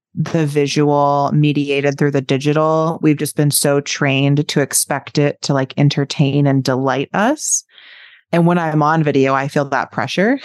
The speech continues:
<laughs> to entertain and delight the other person, whether it's my mom on FaceTime,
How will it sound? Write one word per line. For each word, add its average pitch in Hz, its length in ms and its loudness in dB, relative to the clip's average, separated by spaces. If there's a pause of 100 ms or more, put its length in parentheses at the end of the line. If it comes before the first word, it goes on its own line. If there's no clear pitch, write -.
<laughs> 175 160 0
to - 140 -2
entertain 156 580 0
and 143 160 2
delight 135 520 0
the 143 120 2
other 135 240 -2
person, 190 500 0
whether 147 360 0
it's 135 400 -4 (340)
my 139 160 0
mom 139 320 2
on 131 160 0
FaceTime, 170 800 0